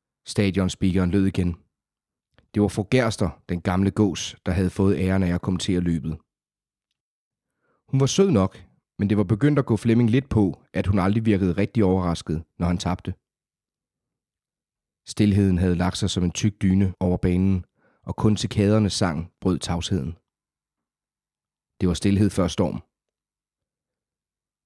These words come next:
Flemming stemte imod startblokken. Lyden af det røde ler under hans løbesko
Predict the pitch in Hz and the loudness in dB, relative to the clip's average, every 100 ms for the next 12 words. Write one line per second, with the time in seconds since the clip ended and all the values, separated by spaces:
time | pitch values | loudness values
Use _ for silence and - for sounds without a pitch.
0 | - 110 113 120 - 104 95 95 107 98 | -2 2 4 4 2 2 4 4 4 2
1 | 92 85 - 87 87 82 - _ _ _ | 0 -2 0 0 0 -4 -12 _ _ _
2 | _ _ _ _ _ _ _ _ _ _ | _ _ _ _ _ _ _ _ _ _
3 | _ _ _ - 107 151 120 101 95 98 | _ _ _ -2 2 4 4 4 4 4
4 | 117 110 110 90 92 107 101 95 87 95 | 4 4 2 0 0 2 2 2 0 2
5 | 98 110 98 82 | 2 0 -2 -4